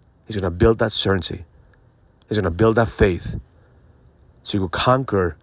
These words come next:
your fucking mountain and be sh-, and create that strength and that faith and that wisdom. That doesn't matter how you feel. It doesn't matter what your mind is telling you. What matters is that you know deep in your soul that you were born for the battlefield.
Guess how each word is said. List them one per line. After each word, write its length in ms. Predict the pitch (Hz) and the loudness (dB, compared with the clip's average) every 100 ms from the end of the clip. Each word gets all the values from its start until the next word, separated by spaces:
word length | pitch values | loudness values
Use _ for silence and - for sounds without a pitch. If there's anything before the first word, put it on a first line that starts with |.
| - | -8
your 100 | 104 | 0
fucking 300 | 113 104 104 | 0 2 2
mountain 480 | 95 87 87 92 - - - _ - _ _ _ _ _ _ _ - - | 2 2 -2 -6 -12 -20 -20 _ -20 _ _ _ _ _ _ _ -16 -6
and 80 | |
be 60 | 92 | -2
sh-, 260 | 90 - - _ _ - | 0 -2 -4 _ _ -2
and 180 | 113 104 | 0 0
create 300 | - 117 127 | 4 6 6
that 140 | 120 104 | 6 0
strength 420 | - 131 127 113 | 2 2 4 2
and 100 | 104 | 2
that 120 | 110 | 0
faith 240 | - 131 | 4 4
and 100 | 117 | 6
that 80 | 107 | 2
wisdom. 580 | 107 123 127 98 98 110 - - _ _ _ - _ _ _ - _ _ _ _ _ _ _ _ - | 6 6 4 -2 -8 -12 -20 -20 _ _ _ -20 _ _ _ -20 _ _ _ _ _ _ _ _ -4
That 120 | 95 | 2
doesn't 300 | 113 113 107 | 4 4 6
matter 260 | 120 123 | 6 4
how 140 | 107 117 | 2 2
you 120 | 110 | 0
feel. 360 | - 113 110 104 | 2 6 8 8
It 40 | |
doesn't 280 | 113 107 104 | 4 4 4
matter 400 | 113 120 120 113 - - - _ _ | 4 6 4 2 -6 -20 -20 _ _
what 100 | - | 2
your 100 | 113 | 2
mind 360 | 104 107 120 127 | 4 4 4 0
is 100 | 120 | -2
telling 260 | - 117 98 | 2 2 2
you. 200 | 95 98 | 0 0
What 120 | 95 | 0
matters 380 | 107 117 104 110 | 4 4 4 2
is 200 | 107 95 | 2 2
that 100 | 95 | -2
you 100 | 101 | 2
know 240 | 117 110 | 4 4
deep 240 | 95 113 | 2 0
in 60 | 107 | 0
your 100 | 101 | -2
soul 480 | - - 123 92 80 - _ _ _ _ _ - _ _ _ _ _ _ | 2 4 6 4 -2 -12 _ _ _ _ _ -20 _ _ _ _ _ _
that 100 | - | -2
you 100 | 110 | 0
were 80 | 107 | 0
born 360 | 85 107 110 110 | 2 4 4 4
for 160 | 107 | -2
the 80 | 98 | -4
battlefield. 640 | 85 90 90 - 95 98 | -2 0 -2 -6 -10 -12